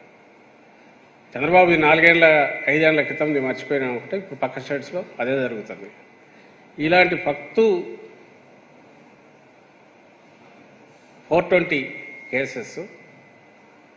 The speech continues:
అదే order of the డేగా అయిపోయి, అంటే ఇట్లా చేయడమే రాజకీయం అనుకునే వాళ్ళను ప్రజలు చీదరించుకునే రోజులు ఇవి.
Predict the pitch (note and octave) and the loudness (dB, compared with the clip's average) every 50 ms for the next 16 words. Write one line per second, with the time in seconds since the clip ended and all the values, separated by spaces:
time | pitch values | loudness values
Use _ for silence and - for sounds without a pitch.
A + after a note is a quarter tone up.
0 | _ - A#2 C3+ D3+ F#3 F#3 E3+ D3 D3+ E3 E3 E3 E3 D#3 D3+ C3 B2+ C#3 C3 | _ -10 -6 0 4 6 6 8 8 6 6 4 4 4 4 4 2 0 -4 -4
1 | A2+ A2+ B2 B2+ A#2+ B2 A#2+ G#2+ - - - - - A#2 A2+ - - G#2+ F#2 - | -2 0 0 0 0 0 -2 -6 -8 -10 -16 -14 -12 -12 -12 -10 -12 -14 -14 -14
2 | - - - - - - - - _ - _ _ _ _ _ _ _ _ _ _ | -18 -20 -20 -20 -20 -20 -20 -20 _ -20 _ _ _ _ _ _ _ _ _ _
3 | - C3+ C3+ C#3+ F3 E3+ F3 F3 F3 E3+ E3+ - - - - F3 E3 D#3+ E3+ E3+ | -12 -6 -2 0 0 0 0 -2 -8 -12 -14 -16 -16 -6 0 2 2 2 4 2
4 | E3+ E3+ F3 F#3 F#3 E3+ D#3 D3+ D3 D3 C#3 C#3 D3+ C#3+ C3+ C3+ B2+ B2 A2+ - | 2 2 4 4 6 6 6 6 6 4 0 0 0 -2 -2 -2 -4 -6 -8 -8
5 | A#2+ A2+ A2 A2 G#2 G#2 A2 A#2 A2+ A2+ D#3 A#3+ - - - - - - - - | -8 -8 -8 -8 -8 -10 -10 -10 -12 -12 -14 -16 -18 -20 -20 -20 -20 -20 -20 -20
6 | - - - - _ _ - - - - A#2+ B2 C3 D3+ D#3 F#3 G#3 F3 - C#3 | -20 -20 -20 -20 _ _ -20 -20 -14 -12 -8 -6 -4 -4 -4 -6 -8 -10 -6 -4
7 | C#3+ C#3+ D3 D3 C#3+ C3 B2 - - A#2+ A2+ A2 A2 G#2 G#2 - E2+ - - - | -4 -2 0 -2 -2 -4 -6 -10 -12 -10 -10 -8 -10 -10 -12 -14 -20 -20 -20 -20
8 | - - - _ _ _ - - - _ _ _ _ - - _ _ _ _ _ | -20 -20 -20 _ _ _ -20 -20 -20 _ _ _ _ -20 -20 _ _ _ _ _
9 | _ _ _ _ _ _ _ _ _ _ - B2+ C#3+ D3 - - - - - - | _ _ _ _ _ _ _ _ _ _ -10 -6 -6 -6 -6 -8 -12 -14 -18 -20